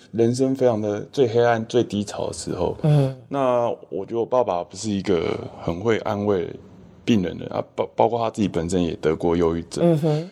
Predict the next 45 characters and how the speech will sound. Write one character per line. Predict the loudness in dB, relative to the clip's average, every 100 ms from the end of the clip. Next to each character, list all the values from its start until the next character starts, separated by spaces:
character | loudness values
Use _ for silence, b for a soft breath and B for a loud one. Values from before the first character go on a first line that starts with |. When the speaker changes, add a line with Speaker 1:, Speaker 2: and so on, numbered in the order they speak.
| _
Speaker 1:
所 | 2
以 | 2
变 | 4 2
成 | 2
说 | 0 -2
我 | 2 4
有 | 4
这 | 4
个 | 0
责 | 0 0
任 | 0 0 -8 -20 _ 0
要 | 0
去 | 0 -4 _ _
陪 | -4 0
伴 | 0
妈 | 0 -2
妈， | -4 -6
可 | -6
能 | -6 -4
陪 | -4
她 | 0 2 2
晚 | -2 -6
上 | -4 -4
吃 | -4 -4
完 | -4
饭 | -2 -4
去 | -4 -6
散 | -2 -2 -2
步 | -4
啊， | -4 -4 -10 B B B B
或 | -4
是 | -2
陪 | 0 0 2
妈 | 0
妈 | 2 2
在 | 0
家 | 0 2
里 | 2
聊 | 2
聊 | 2 2
心 | 0 0 0
事 | 2 -2
等 | 2 0
等 | 2 -2
的。 | -2 -6